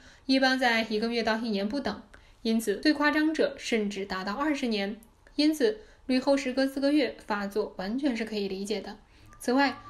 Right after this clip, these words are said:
吕后在濒临死亡前的状态也符合狂犬病的症状。数日后，吕后恢复了清醒，她赶紧安排了后事，嘱咐吕氏亲戚一定要执掌好兵权，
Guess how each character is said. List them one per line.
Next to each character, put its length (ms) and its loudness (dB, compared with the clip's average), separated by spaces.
吕 120 4
后 200 2
在 200 0
濒 180 2
临 120 0
死 180 -2
亡 320 -4
前 240 -6
的 60 -4
状 260 -2
态 240 -6
也 160 4
符 180 0
合 160 -4
狂 180 -4
犬 200 -4
病 120 -6
的 80 -2
症 180 -2
状。 280 -4
数 180 4
日 120 4
后， 360 -4
吕 120 2
后 180 2
恢 200 2
复 140 0
了 80 0
清 240 0
醒， 280 -4
她 140 -12
赶 180 -8
紧 160 -8
安 100 -6
排 160 -8
了 80 -2
后 220 2
事， 200 0
嘱 220 2
咐 220 2
吕 160 -2
氏 140 -2
亲 260 2
戚 260 -4
一 120 -2
定 180 -2
要 300 -6
执 220 2
掌 180 0
好 160 -4
兵 240 0
权， 320 -2